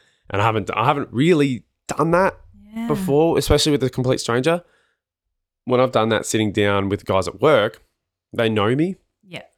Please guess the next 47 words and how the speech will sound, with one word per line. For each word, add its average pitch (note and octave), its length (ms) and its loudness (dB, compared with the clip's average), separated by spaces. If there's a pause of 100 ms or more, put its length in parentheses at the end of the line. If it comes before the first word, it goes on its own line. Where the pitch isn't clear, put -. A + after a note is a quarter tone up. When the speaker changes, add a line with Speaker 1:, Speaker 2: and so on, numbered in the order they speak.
(140)
Speaker 2:
Or - 20 -8
they G3 80 0
have G3 140 2
an G3+ 80 0
idea F3+ 200 0
Speaker 1:
And A2+ 60 2
they've A2 80 2
Speaker 2:
of G2+ 60 -2
Speaker 1:
had, A2+ 240 -2
Speaker 2:
it. A#2+ 100 0
Speaker 1:
they've A#2+ 100 0
been C3 120 2
in B2 80 2
the B2 80 2
environment G#2+ 500 2
where G#2+ 80 2
I've F2+ 120 -2
worked G2 240 0
with G#2 100 -6
other F#2 120 -4
people G2+ 340 -2
and A2 80 0
they've F#2 120 0
heard G#2+ 140 -4
the G2+ 60 -8
conversations G2+ 560 -8
that A2 80 0
I've A2 80 -4
had A2+ 160 -4
with - 100 0
them. D3+ 260 -4
Speaker 2:
Yep. F#3 160 -10 (140)
Speaker 1:
So A#2+ 160 -4
they A2+ 180 0
get - 380 -4
curious A2 580 -2
and G2+ 120 -2
interested. A#2 500 -2
So G#2+ 360 2 (280)
that's, A2 240 -2 (100)
that - 200 -2
process A#2+ 380 0
has G#2 140 -4
already G2+ 340 -2 (320)
sort G2 220 -6
of G2+ 80 -6
started. G2 540 -2